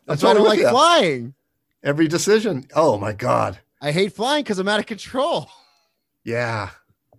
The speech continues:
Speaker 2: Yeah, that's a tough one because one person is in control.
Speaker 1: Yeah. But it's
Speaker 2: Fuck
Speaker 1: not
Speaker 2: that
Speaker 1: me.
Speaker 2: guy.
Speaker 1: I had,
Speaker 2: <laughs> Yeah.
Speaker 1: I had an
Speaker 2: Yeah.
Speaker 1: ex,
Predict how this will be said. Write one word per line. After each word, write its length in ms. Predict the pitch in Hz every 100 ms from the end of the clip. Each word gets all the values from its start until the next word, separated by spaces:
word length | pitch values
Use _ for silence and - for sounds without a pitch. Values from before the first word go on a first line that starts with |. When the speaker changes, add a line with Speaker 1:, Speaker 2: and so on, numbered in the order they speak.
| _
Speaker 2:
Yeah, 140 | 117 113
that's 180 | 120 -
a 40 |
tough 280 | - 127 -
one 180 | 110 101
because 320 | 101 110 98
one 300 | 101 120 113
person 340 | 120 113 120
is 200 | 107 107
in 140 | 107 90
control. 500 | 101 92 92 90 90 _
Speaker 1:
Yeah. 360 | 110 113 90 80 _ _ _ _ -
But 80 |
it's 80 | 113
Speaker 2:
Fuck 140 | - 120
Speaker 1:
not 80 |
Speaker 2:
that 140 | 123 98
Speaker 1:
me. 40 |
Speaker 2:
guy. 280 | 101 87 85 _ _ - -
Speaker 1:
I 100 | 131
had, 300 | 156 175 160
Speaker 2:
<laughs> 0 |
Yeah. 260 | 139 120 131
Speaker 1:
I 60 | 151
had 200 | 165 220
an 120 | 156
Speaker 2:
Yeah. 60 | 123
Speaker 1:
ex, 380 | 139 165 175